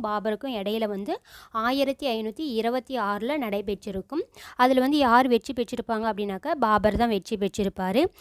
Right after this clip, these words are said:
வெற்றி பெற முதன்மையான காரணம் வந்து என்ன அப்படின்னாக்க, பாபர் வந்து அந்த போர்ல வந்து பீரங்கி படையை வந்து யூஸ் பண்ணதுனால தான் வெற்றி பெற்றிருப்பாரு. So, அப்ப என்னது அப்படின்னாக்கா, கூற்றும் சரி, காரணமும் சரி. ஆன்சர் ஏ.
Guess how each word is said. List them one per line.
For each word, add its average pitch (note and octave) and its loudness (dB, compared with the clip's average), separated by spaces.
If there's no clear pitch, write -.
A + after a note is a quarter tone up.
வெற்றி B3 0
பெற D4+ 2
முதன்மையான C4+ 2
காரணம் A3+ 2
வந்து B3 -4
என்ன G#3 -4
அப்படின்னாக்க, G3 -2
பாபர் A3+ 2
வந்து B3 -2
அந்த G#3 0
போர்ல A3+ 0
வந்து C4+ 2
பீரங்கி C4+ 4
படையை G#3+ 0
வந்து A3+ 4
யூஸ் - 4
பண்ணதுனால F#3+ 0
தான் F4+ 4
வெற்றி A3 0
பெற்றிருப்பாரு. F#3+ 0
So, - -4
அப்ப A#3+ 0
என்னது B3 2
அப்படின்னாக்கா, G#3 0
கூற்றும் C4+ -2
சரி, A#3+ 4
காரணமும் G#3 0
சரி. F#3+ 0
ஆன்சர் C4 0
ஏ. G3+ 4